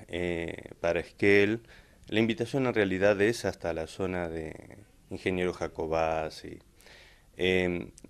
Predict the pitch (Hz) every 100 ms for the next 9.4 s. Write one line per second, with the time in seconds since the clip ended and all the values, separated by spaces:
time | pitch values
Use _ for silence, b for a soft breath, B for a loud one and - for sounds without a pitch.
0 | - 165 165 139 107 95 90 87 95 92
1 | 92 85 92 98 - 92 95 90 87 87
2 | 92 - 87 - 107 104 92 90 87 90
3 | 87 85 82 80 78 - - b b b
4 | b b b b - 101 104 113 127 143
5 | 110 95 92 101 - 107 104 104 123 117
6 | 110 104 92 - 101 110 98 92 85 85
7 | 82 80 78 78 76 - _ _ _ _
8 | _ _ - - 113 101 - 98 95 107
9 | 110 101 87